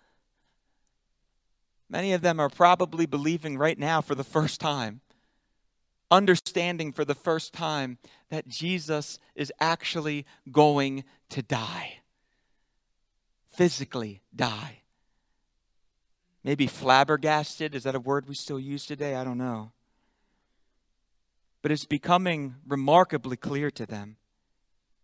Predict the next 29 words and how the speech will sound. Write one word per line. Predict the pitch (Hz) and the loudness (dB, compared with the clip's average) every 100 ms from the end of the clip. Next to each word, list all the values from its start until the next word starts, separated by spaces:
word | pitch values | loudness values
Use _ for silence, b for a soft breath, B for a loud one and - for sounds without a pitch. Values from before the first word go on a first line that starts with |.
| _ | _
His | 135 123 | -10 2
body | 143 147 165 | 4 6 4
is | 156 127 | 2 6
going | 151 151 | 4 4
to | 139 | -2
be | 127 | -6
broken | 120 131 135 131 110 101 101 _ _ _ _ _ | -4 2 2 2 -8 -10 -20 _ _ _ _ _
for | - | -4
them, | 120 131 135 110 95 - _ _ _ _ _ _ - | 2 2 2 -2 -8 -20 _ _ _ _ _ _ -18
for | - - | -6 -2
us. | 143 139 - - - - - - _ _ _ _ _ _ | 0 -2 -4 -8 -8 -10 -14 -20 _ _ _ _ _ _
The | 143 | -2
words | 139 180 196 156 | 6 8 8 4
of | 147 - | -6 2
Paul | 185 175 180 | 6 8 8
here | 160 143 | 6 2
closely | - - 170 165 165 | 2 2 2 2 0
align, | 147 147 147 151 | 0 2 2 2
if | 139 147 | -2 0
you | |
like | 143 151 | 2 2
to | - | 0
follow | - 143 143 147 | 2 4 4 4
in | 127 | 2
the | |
Gospels, | 117 131 143 - - 127 117 | 4 6 6 2 -6 -6 -4
they | 120 | -8
closely | - 151 156 - | -2 -2 -2 -4
align | 131 127 131 127 | -2 0 0 -2